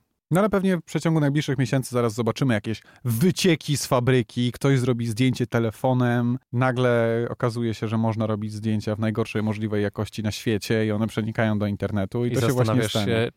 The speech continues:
Speaker 2: czym były robione te zdjęcia, nie? Czy
Speaker 1: Mhm.
Speaker 2: ktoś jeszcze ma aż tak zły telefon, żeby
Speaker 1: W
Speaker 2: uzyskać
Speaker 1: Japonii.
Speaker 2: takie zdjęcie?
Speaker 1: W Japonii.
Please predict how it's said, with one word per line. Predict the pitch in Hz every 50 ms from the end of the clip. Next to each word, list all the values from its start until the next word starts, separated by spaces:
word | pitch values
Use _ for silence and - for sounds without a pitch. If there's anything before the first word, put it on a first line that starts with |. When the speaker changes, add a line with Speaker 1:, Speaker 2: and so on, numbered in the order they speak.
| -
Speaker 2:
czym | - - 160 165 147
były | 123 127 127 127
robione | 120 123 117 131 123 117 110
te | 117 113
zdjęcia, | 107 107 117 107 98 - 95 90
nie? | 92 104 135 160 165 139 127
Czy | 131
Speaker 1:
Mhm. | 131 113 131 147
Speaker 2:
ktoś | 165 170 147 143 117 131
jeszcze | 139 135 - - 127
ma | 120 127 135
aż | - 120 117 - -
tak | - 139 123 104
zły | 101 104 113 131 127
telefon, | - 117 104 101 101 101 - - 95 95 95 98 104
żeby | 104 104 98 107
Speaker 1:
W | 104
Speaker 2:
uzyskać | 101 104 117 110
Speaker 1:
Japonii. | 151 143 127 117 110
Speaker 2:
takie | 113 104 - 113
zdjęcie? | 101 92 101 95 87 - - -
Speaker 1:
W | 113
Japonii. | 131 120 - - 196 175 127 -